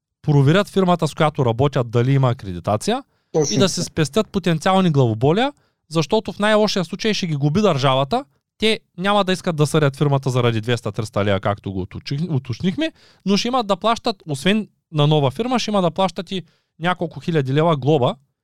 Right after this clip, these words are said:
Speaker 1: от инс-, на инспекцията по труда в случая.
Speaker 2: Точно така.
Speaker 1: Тоест, веднъж ще имаш проблеми с глобата, после ще трябва да сменяш фирмата и това всичкото може да си го спестиш с една проверка за пет минути на фирмата, с която работиш.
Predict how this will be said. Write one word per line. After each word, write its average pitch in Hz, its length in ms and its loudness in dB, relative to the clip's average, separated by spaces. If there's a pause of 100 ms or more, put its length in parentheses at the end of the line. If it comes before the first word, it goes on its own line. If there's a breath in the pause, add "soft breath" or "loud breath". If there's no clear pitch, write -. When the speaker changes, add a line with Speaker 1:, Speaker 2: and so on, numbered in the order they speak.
(160)
Speaker 1:
от 147 160 -8
инс-, 139 240 -4
на 143 120 2
инспекцията 139 520 -2
по 120 120 -6
труда 95 300 -4
в - 40 -16
случая. - 340 -16
Speaker 2:
Точно 127 300 -4
така. 117 320 -6
Speaker 1:
Тоест, 185 280 0
веднъж 165 300 0
ще - 120 -4
имаш 185 200 0
проблеми 156 360 0
с - 360 -8
глобата, 220 680 0
после 185 280 -2
ще - 140 -10
трябва 175 200 0
да 156 60 0
сменяш 147 360 0
фирмата 269 420 -4
и 220 60 -4
това 226 180 0
всичкото - 380 -10
може 202 180 0
да 185 60 -2
си 170 100 -8
го 151 100 -6
спестиш 156 380 -4
с 190 220 -2
една 185 160 2
проверка 175 440 -2
за 156 120 0
пет 165 260 -6
минути 180 240 -2
на 156 80 2
фирмата, 151 360 -2
с 160 60 -12
която 139 280 -2
работиш. 101 480 -4